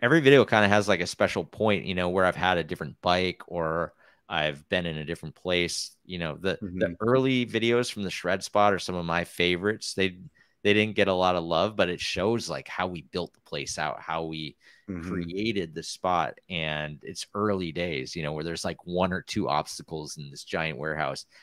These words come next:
Speaker 1: Now you can barely ride. Like, this morning I was doing a wheelie video and I could barely get, like, a second crank in 'cause there's so many features in the warehouse now that we've been building and that we've built up
Speaker 2: Uh-huh.
Speaker 1: and stuff like that. So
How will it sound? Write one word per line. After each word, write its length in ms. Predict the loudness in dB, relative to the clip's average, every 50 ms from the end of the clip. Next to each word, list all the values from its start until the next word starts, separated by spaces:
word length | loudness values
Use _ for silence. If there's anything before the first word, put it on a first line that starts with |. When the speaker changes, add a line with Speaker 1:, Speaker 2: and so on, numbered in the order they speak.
| _ _
Speaker 1:
Now 220 | 4 8 8 10
you 160 | 8 8 6 4
can 180 | 2 -2 -2
barely 420 | 2 4 6 6 8 6 4 2 -2
ride. 380 | 0 2 2 2 2 0 -4 -6
Like, 180 | -8 -10 -10 -10 _ _ _ _
this 200 | -10 -10 -10 -2
morning 300 | 2 4 4 4 6 4
I 60 | 4
was 160 | 2 2 0
doing 260 | -2 0 0 0 0 -2
a 60 | -4
wheelie 420 | -4 -2 -2 0 0 0 -2 -2
video 540 | -2 -2 0 2 2 4 4 2 2 0 -4 -12 _ _ _ _
and 100 | -2 0
I 60 | 0
could 280 | 2 2 2 2 2 2
barely 300 | 2 4 4 4 2 2
get, 280 | 2 2 2 2 2 -2
like, 160 | -6 -8 -8
a 40 | -8
second 420 | -8 -2 -2 -4 -4 -4 -12 -16
crank 320 | -8 -6 -4 -4 -4 -4 -6
in 120 | -8 -8 -8
'cause 140 | -12 -14
there's 180 | -12 -10 -8 -8
so 380 | -6 -6 -2 -2 0 0 0 -2
many 380 | -2 -2 -2 -4 -4 -6 -8 _ _ _ _ _ _ _ _
features 580 | -6 -2 -2 -2 0 -2 -4 -2 -2 -4 -6
in 220 | -6 -6 -6 -4 -4
the 80 | -4
warehouse 580 | -4 -4 -2 -2 -2 -2 -2 -4 -4 -4 -6 -4
now 200 | -4 -4 -4 -4
that 120 | -6 -8
we've 180 | -10 -12 -14 _
been 220 | -6 -6 -6 -6 -8
building 460 | -4 -2 -2 -2 -2 -4 -6 -8 -8
and 80 | -10 -12
that 60 | -12
we've 160 | -14 -16 -8
built 260 | -6 -6 -6 -4 -2
up 100 | -2 -2
Speaker 2:
Uh-huh. 120 | 0 -2 -4
Speaker 1:
and 100 | -6 -8
stuff 160 | -12 -20 -18 -20
like 140 | -20 -8
that. 300 | -4 -4 -4 -4 -4 -6
So 360 | -10 -6 -4 -2 -4 -4 -6